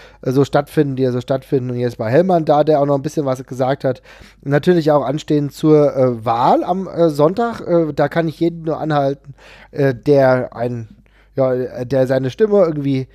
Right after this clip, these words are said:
hören lassen will. Äh, jetzt sind ja, wie gesagt, am Sonntag die Mitgliederversammlung und da kann man ja wieder den, äh, hoffentlich alten, äh, n-, und neuen Präsidenten wählen. Also, ja, ich denke, so viel kann ich schon sagen.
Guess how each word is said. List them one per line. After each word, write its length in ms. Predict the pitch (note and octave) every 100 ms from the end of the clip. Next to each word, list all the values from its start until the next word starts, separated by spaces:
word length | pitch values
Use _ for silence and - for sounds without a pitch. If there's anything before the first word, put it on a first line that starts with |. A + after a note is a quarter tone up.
| _ _ _ _ _ _ -
hören 280 | C#3 F3 F3+
lassen 400 | D#3+ D#3 D#3+ D3
will. 260 | D#3 D#3+
Äh, 220 | B2 C3+ B2+ B2
jetzt 220 | B2+ -
sind 260 | C3+ C#3
ja, 140 | E3 C#3+
wie 40 |
gesagt, 240 | C#3 C3+ B2
am 120 | B2
Sonntag 260 | C3 B2
die 80 | C3
Mitgliederversammlung 920 | D#3 - F3+ D#3 D3+ C3+ C#3+ C#3+ C3+ A#2+
und 120 | A#2
da 80 | A2
kann 180 | B2+
man 100 | B2
ja 80 | A#2
wieder 160 | A#2 A2+
den, 280 | G#2+ A2+ -
äh, 220 | B2 G#2+ A#2 - - _ D#3
hoffentlich 500 | D#3 E3 C#3 B2 -
alten, 380 | C3+ D3 D3+
äh, 220 | C3+ C#3 C3 -
n-, 300 | C3 C3+ -
und 180 | A#2+
neuen 260 | B2+ E3 G#3+
Präsidenten 600 | F#3 D3+ D3+ D#3 D#3 D3
wählen. 260 | C#3+ C#3+ C3+
Also, 280 | A#2 A#2+ G#2+ _
ja, 180 | - G#2+
ich 120 | A2+
denke, 200 | - A2
so 80 | -
viel 140 | A#2 B2
kann 140 | A#2
ich 80 | A#2
schon 160 | A#2 A2
sagen. 300 | A2+ B2